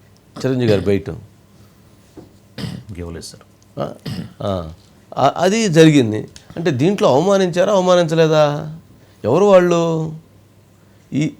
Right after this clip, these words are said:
Speaker 1: ఈ రాష్ట్రానికి కాదండి, ఈ దేశానికి గర్వించేటువంటి హీరోలు,
Speaker 2: యా.
Speaker 1: డైరెక్టర్లు, ప్రొడ్యూసర్లు, ఈ దేశం గర్వించేటువంటి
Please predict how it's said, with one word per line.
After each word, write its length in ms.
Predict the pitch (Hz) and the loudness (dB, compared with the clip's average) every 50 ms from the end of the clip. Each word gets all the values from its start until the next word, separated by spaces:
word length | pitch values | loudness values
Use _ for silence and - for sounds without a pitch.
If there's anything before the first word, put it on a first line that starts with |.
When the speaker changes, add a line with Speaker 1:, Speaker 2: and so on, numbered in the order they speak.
| - - | -8 -2
Speaker 1:
ఈ 100 | 156 170 | 0 2
రాష్ట్రానికి 560 | 139 135 139 147 - - - 226 220 214 170 | 2 4 2 2 0 0 2 4 4 4 6
కాదండి, 440 | 147 156 147 131 123 101 90 82 80 - - _ _ _ _ - - _ _ _ - - | 6 6 6 6 4 0 -2 -6 -10 -14 -18 _ _ _ _ -20 -20 _ _ _ -8 -4
ఈ 220 | 127 151 165 170 | -2 -2 -2 -2
దేశానికి 1500 | 143 110 101 - 131 160 185 185 185 - 185 180 180 175 170 165 165 165 160 156 165 160 165 - - 202 220 220 175 131 101 95 117 | -4 -4 0 2 4 6 6 4 4 2 2 2 2 2 2 0 0 0 -2 -2 -4 -6 -8 -10 -8 -6 -6 -6 -6 -8 -8 -4 -2
గర్వించేటువంటి 1600 | 120 117 131 151 170 175 190 190 185 180 165 - - - 160 156 160 156 151 - 160 151 147 143 143 139 - - 233 254 240 - - - - - _ - _ _ _ _ _ _ _ _ _ _ _ _ _ _ _ _ - 139 | -2 -2 -2 -2 -2 -2 0 0 0 -2 -4 -6 -4 -2 0 0 0 0 -2 -2 -2 0 0 0 0 -2 -2 -2 -2 0 -2 -4 -8 -14 -20 -20 _ -20 _ _ _ _ _ _ _ _ _ _ _ _ _ _ _ _ -4 0
హీరోలు, 600 | 139 160 175 180 190 190 190 196 226 240 - - - - - - | 4 6 6 8 8 8 6 4 2 0 -2 -8 -12 -20 -20 -18
Speaker 2:
యా. 60 | 82 76 71 _ _ - - | -18 -18 -18 _ _ -16 -14
Speaker 1:
డైరెక్టర్లు, 960 | 92 85 117 131 139 160 180 180 - - - 180 175 180 202 220 240 247 - - - - - - - _ _ _ - - | -6 0 4 6 8 8 6 4 0 0 0 0 2 2 2 2 2 2 0 -6 -12 -20 -20 -20 -20 _ _ _ -2 6
ప్రొడ్యూసర్లు, 760 | 151 160 156 123 - 156 151 135 - - 110 - 90 87 90 - - - - _ _ _ _ - _ _ _ - - | 8 8 8 8 6 6 6 6 4 2 0 0 0 -4 -6 -8 -12 -20 -20 _ _ _ _ -20 _ _ _ -8 -4
ఈ 140 | 120 117 | -2 -2
దేశం 560 | 107 101 131 147 180 180 147 170 196 180 139 127 | -2 2 4 6 6 6 6 4 2 4 4 4
గర్వించేటువంటి 1120 | 139 139 160 170 175 170 156 - 160 156 147 151 156 143 139 143 147 165 254 311 330 349 | 4 4 4 2 2 0 0 0 0 0 0 0 0 0 0 0 0 -2 -2 -2 -2 -4